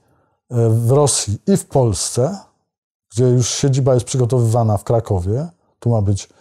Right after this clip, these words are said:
centrala polska Chabad Lubawicz, to również, e, inne działania mogą posuwać się w ten sam sposób. Dla okraszenia, e, informacji o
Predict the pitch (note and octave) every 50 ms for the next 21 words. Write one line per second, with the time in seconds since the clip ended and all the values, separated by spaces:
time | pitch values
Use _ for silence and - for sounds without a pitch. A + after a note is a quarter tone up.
0 | _ _ _ _ _ - - - - C3 A#2+ - C3 C3 A#2 A2+ G#2 - - A#2+
1 | A2+ G2+ - - - G2 F#2+ F#2 - - A#2 G2+ G#2+ G#2 G2 G2 G2+ F#2 G2+ G#2
2 | G2+ B2 E3+ G3 - - - _ _ _ _ _ _ _ _ _ _ _ _ _
3 | _ _ _ _ _ _ - G3 F3 C#3+ C3 C3 C#3 D3 D3 D3+ D3+ - - _
4 | _ _ _ _ _ _ _ _ _ _ _ _ _ _ _ _ _ _ _ _
5 | _ _ _ _ C3+ B2 A#2 A#2 - - _ _ _ _ _ _ _ _ - D#3+
6 | C#3+ C#3+ D3 C3+ A2+ C3 B2 A2+ A2+ A#2 B2 C3 C3 A#2+ C3 C#3 C3+ C3+ C#3+ C3+
7 | C3 - _ _ - - - - - - - C3+ - - B2 C3+ B2 - C3 -
8 | - C#3 A2+ - C#3+ C3 - - E3+ D#3 - - A2 G#2 - - - _ _ _
9 | _ _ _ _ _ - A2+ G2 A#2 C#3+ D3+ D#3 C#3+ - D3+ D3+ - - F3 D3
10 | B2 B2 A#2 A2+ A2+ - _ _ _ _ _ _ _ _ _ _ _ - A2 A2
11 | A2 A2+ A#2 A2 - C3+ C3+ C3+ C#3 C3+ C3+ - - - C3 A#2 A2 A#2+ A#2 A2+
12 | A2 G#2